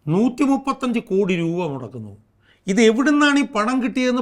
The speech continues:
പറയാനുള്ള സാമാന്യ മര്യാദ പോലും ലീഡർഷിപ്പിനില്ല. പിന്നെ ഞാൻ പറഞ്ഞല്ലോ ലിയോയുടെ അടുത്ത്, പഴയ പോലെയല്ല പൊതുമണ്ഡലം ഇപ്പം, പൊതുസമൂഹം പഴയ പോലെയല്ല. നടക്കുന്ന കാര്യങ്ങൾ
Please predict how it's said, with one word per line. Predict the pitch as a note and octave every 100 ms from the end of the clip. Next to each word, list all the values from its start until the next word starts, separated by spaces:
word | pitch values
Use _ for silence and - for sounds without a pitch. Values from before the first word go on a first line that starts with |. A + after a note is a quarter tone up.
| B3
പറയാനുള്ള | G3+ A3+ B3+ C4 B3+
സാമാന്യ | G3 A3+ B3+ B3+
മര്യാദ | A3 A#3+ B3
പോലും | B3 A#3+
ലീഡർഷിപ്പിനില്ല. | A3 G#3+ A#3+ A3 A#3+ B3+ B3 G#3+ C#3+ - _ _ - _ _ _ _ _ _ _ _ -
പിന്നെ | C4 C#4+
ഞാൻ | C4+ A#3+
പറഞ്ഞല്ലോ | G#3+ G#3+ F#3
ലിയോയുടെ | D#3+ D3 C#3 B2
അടുത്ത്, | A#2+ A#2+ A2 _ _ _ _
പഴയ | F3 G#3 A#3+
പോലെയല്ല | A#3 A#3 G#3+ F3 E3 D#3+
പൊതുമണ്ഡലം | C#3+ C3+ C#3+ C#3 C3 B2
ഇപ്പം, | A#2+ A#2 - -
പൊതുസമൂഹം | E3+ D#3 D#3 D3 C#3+
പഴയ | C#3 A#2
പോലെയല്ല. | A#2 A2 G2 F2 _ _ _ _ _
നടക്കുന്ന | D3 E3+ F3+ - G#3 F3+
കാര്യങ്ങൾ | C#3 C#3 C#3+